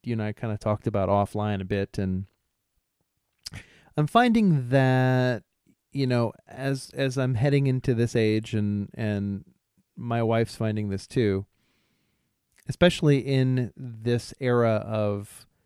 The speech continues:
of healthcare and sort of holistic medicine, and, and physical therapy is really big, and, um, you know, there's, you just don't,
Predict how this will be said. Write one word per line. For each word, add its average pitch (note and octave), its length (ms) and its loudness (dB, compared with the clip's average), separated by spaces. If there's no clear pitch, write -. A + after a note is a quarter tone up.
of - 100 -8
healthcare C3+ 720 2
and A2 200 -4
sort G#2+ 200 -4
of G2 100 -8
holistic A2+ 540 -4
medicine, G#2+ 540 -4
and, G2 260 -4
and F#2+ 360 -6
physical C3 400 0
therapy A2+ 540 0
is G2+ 140 -2
really G#2+ 300 -2
big, G2 540 0
and, F2+ 340 -4
um, G2 440 -2
you A2 100 -2
know, G2+ 100 -2
there's, G2 240 -4
you B2+ 160 -2
just A2 140 -4
don't, A2 220 -2